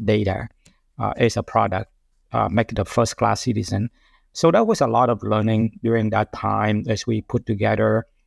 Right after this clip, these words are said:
not just the construct on how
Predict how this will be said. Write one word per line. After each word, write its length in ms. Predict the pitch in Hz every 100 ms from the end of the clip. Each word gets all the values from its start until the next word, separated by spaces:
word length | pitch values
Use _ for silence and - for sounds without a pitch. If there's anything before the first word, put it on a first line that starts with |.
| -
not 300 | 139 156 -
just 340 | 131 120 - _ _ _ _ _ _ _ -
the 340 | 120 110 117 -
construct 600 | 151 175 - - 117 -
on 140 | 117 110
how 560 | - 120 117 117 117